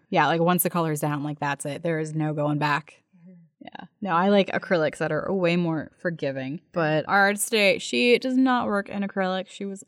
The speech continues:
Speaker 1: all watercolor. And she was touted as the most well-known watercolor artist of nineteenth century Croatia. The look on your face right now.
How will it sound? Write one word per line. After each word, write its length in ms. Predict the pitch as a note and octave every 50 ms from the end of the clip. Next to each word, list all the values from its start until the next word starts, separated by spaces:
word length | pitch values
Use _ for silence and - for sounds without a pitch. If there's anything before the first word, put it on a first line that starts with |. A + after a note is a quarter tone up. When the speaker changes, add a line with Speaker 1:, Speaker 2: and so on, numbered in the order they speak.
| _ -
Speaker 1:
all 420 | A3 A3+ A#3 A#3+ B3+ C4+ - - A3+
watercolor. 720 | G3+ F#3 F3+ F3+ F3+ - - F3 E3 E3 D#3+ E3 E3+ G3+ - _ _ _ -
And 380 | A3+ A3+ G#3 G3+ G3 G3 G3 - -
she 260 | - - - C4 C#4
was 140 | C#4+ D4+ -
touted 440 | - - A#3+ A3 G#3+ G3+ G3+ G3 - -
as 180 | F3+ F3+ F3+
the 100 | - F#3+
most 320 | F#3 F3 F3 F3 - - _ _ _
well-known 960 | - G#3 G3+ G3+ G#3+ A3 A#3 C4 C#4+ C#4+ D4 D4 C#4+ C4 A3 G3+ G3+ G#3 G#3+ -
watercolor 640 | G#3+ G3+ G3+ G#3+ A#3+ B3+ - C4+ C#4 C#4 C#4+ C#4
artist 560 | - - G#3+ G#3+ G3+ F3+ F3+ G#3+ - - - - - -
of 340 | F#3+ F#3 F3+ F3+ F3+ F3+ - - _ -
nineteenth 440 | G#3 G#3+ A3+ - - C#4+ C#4 B3+ B3
century 540 | A3+ G#3+ G#3+ - - A#3+ A#3 B3+ C4+ C#4+ - _ _
Croatia. 680 | - - G4 F#4 F#4 F4+ F4+ E4 - - G3 F3 G3 F#3+ _ _ - - -
The 80 | D#4 C#4+
look 280 | D4+ C#4+ B3+ D4+ C#4 A#3+
on 80 | C#4
your 140 | D4+ D4+ D4
face 240 | - D4+ D4 D#4 -
right 160 | D4+ B3+ A#3+
now. 180 | G#3+ G#3+ G3+